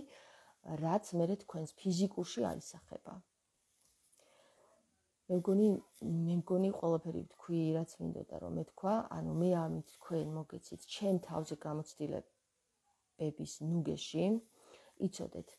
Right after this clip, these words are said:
სიმსივნე თუ დაგიდგინეს, იცოდეთ, ჯერ გადააკონტროლეთ კარგად, არის თუ არა ეს მართლა სიმსივნე. დაელოდეთ რამდენიმე ხანი, იმიტომ რომ სიმსივნე, ა, სიმსივნე ისეთი რამეა, რომ, ა,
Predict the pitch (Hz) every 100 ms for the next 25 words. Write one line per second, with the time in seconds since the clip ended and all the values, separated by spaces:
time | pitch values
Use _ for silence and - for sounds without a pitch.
0 | _ - - 254 240 - 196 180 175 170
1 | 160 151 151 156 151 165 156 170 185 247
2 | 277 - - 170 - - - - - -
3 | _ - 170 160 170 156 160 156 156 151
4 | 156 165 175 - 165 170 165 151 156 -
5 | 160 147 - 156 160 151 - 165 - 160
6 | - - - 180 196 - - - - -
7 | 190 170 165 156 156 - 156 156 160 151
8 | 151 160 156 147 156 160 156 156 - -
9 | 165 - - - - 208 196 - 180 165
10 | 151 151 - - 151 151 - 156 151 -
11 | 214 196 160 160 165 - 151 147 156 -
12 | - - 160 - _ _ - _ _ _
13 | - _ -